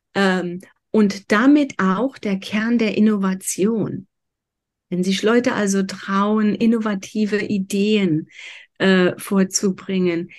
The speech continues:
die richtig guten Gespräche miteinander zu führen, dann, äh, die uns auch weiterbringen als Firma, dann, äh, kann man das, glaube ich, direkt auf dieses psychologische, diese psychologische Sicherheit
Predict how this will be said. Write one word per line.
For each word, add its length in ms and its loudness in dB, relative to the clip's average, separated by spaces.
die 100 2
richtig 540 4
guten 320 2
Gespräche 500 0
miteinander 600 2
zu 220 -6
führen, 580 0
dann, 580 4
äh, 440 -4
die 240 2
uns 140 4
auch 160 -4
weiterbringen 600 0
als 220 -8
Firma, 560 0
dann, 540 4
äh, 760 -2
kann 200 -4
man 120 2
das, 180 -2
glaube 240 -2
ich, 120 -8
direkt 380 -4
auf 140 -4
dieses 440 -4
psychologische, 1700 0
diese 260 -2
psychologische 720 0
Sicherheit 800 -4